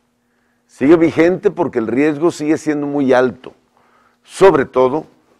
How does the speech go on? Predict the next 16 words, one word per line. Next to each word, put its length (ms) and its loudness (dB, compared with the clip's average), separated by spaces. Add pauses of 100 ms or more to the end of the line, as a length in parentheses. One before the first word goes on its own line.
(200)
si 260 -10
vas 600 0
o 80 -12
vamos 340 -2
a 60 -6
viajar, 560 0 (800)
que 400 0
es 220 -4
además, 640 -4 (200)
eh, 380 -18
hacer 300 2
esto 420 -2 (540)
considerado 800 -2
como 180 -10
un 80 -6
factor 640 -4